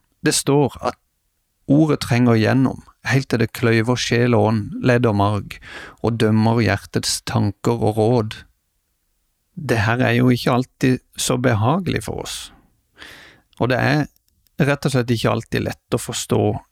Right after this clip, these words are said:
Guds veier. Emil Gustafsson, han har skrevet en fin sang som heter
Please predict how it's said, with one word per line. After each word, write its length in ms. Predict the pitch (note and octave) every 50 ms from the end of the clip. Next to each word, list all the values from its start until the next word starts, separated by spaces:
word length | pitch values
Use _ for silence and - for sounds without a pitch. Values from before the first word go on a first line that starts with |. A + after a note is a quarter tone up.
| _ _ - D3+
Guds 340 | C#3 A#2 - - - - - -
veier. 480 | - B2+ A2+ G2+ F#2 F#2+ - - - - - - _ _ _ _ _ _ _ _ _ _ _ _ _
Emil 320 | - - C#3 D#3+ E3 C3+ A#2+
Gustafsson, 760 | A#2+ A2+ A2+ - - - C3 C3 B2+ - - G2 F#2 F2 F2+ F2+
han 220 | G#2+ A2+ A2 A2 G2+ F2+
har 320 | F#2+ G#2 G#2+ G2+ F2+ -
skrevet 560 | - - - E2+ E2 F#2+ G2 G2 F#2 G2 - - -
en 300 | G#2 F#2+ F#2+ F#2 F#2 - - -
fin 280 | - - A2 F#2+ F#2+ -
sang 360 | - - G2 D#2+ D2+ D2+ - - - - _ _ _ _ _ _ _ -
som 200 | - - A#2+ G2+ G2
heter 240 | G2 F#2 F#2 F#2+